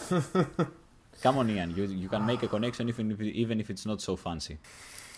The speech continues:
Speaker 1: Well, the only one I can think of is noticing how Samos has a bunch of plants, and I don't think, uh, a cactus he has one of.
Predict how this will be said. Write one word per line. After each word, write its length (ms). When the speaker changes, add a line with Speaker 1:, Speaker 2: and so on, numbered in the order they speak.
Speaker 1:
Well, 120
the 100
only 220
one 180
I 80
can 160
think 260
of 180
is 760
noticing 600
how 440
Samos 520
has 160
a 40
bunch 200
of 100
plants, 540
and 280
I 80
don't 180
think, 400
uh, 220
a 60
cactus 640
he 120
has 280
one 180
of. 200